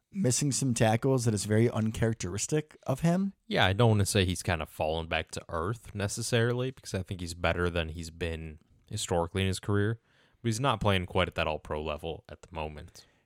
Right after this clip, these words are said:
Speaker 1: And this game probably is an unfair judge of that, because Kenny Clark, I also think, had a bit of a rough day. I mean, he had that penalty, which kept one of their
Speaker 2: Mm-hmm.
Speaker 1: drives going.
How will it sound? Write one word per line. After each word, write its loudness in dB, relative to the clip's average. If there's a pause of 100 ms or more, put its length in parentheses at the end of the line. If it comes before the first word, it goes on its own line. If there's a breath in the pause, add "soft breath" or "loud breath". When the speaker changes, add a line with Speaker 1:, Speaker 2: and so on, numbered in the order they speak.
(160)
Speaker 1:
And -2
this 2
game 2
probably 4 (1160)
is -8 (1300)
an -4 (100)
unfair 0
judge -6
of -2
that, 2 (800 soft breath)
because -4
Kenny 0
Clark, 0
I 0
also 2
think, -4
had 2
a 0
bit -2
of -2
a 0
rough -2
day. -4
I -6
mean, -8
he -4
had 0
that -2
penalty, 0
which -8
kept -4
one -4
of -6
their -6
Speaker 2:
Mm-hmm. -8
Speaker 1:
drives 2
going. 2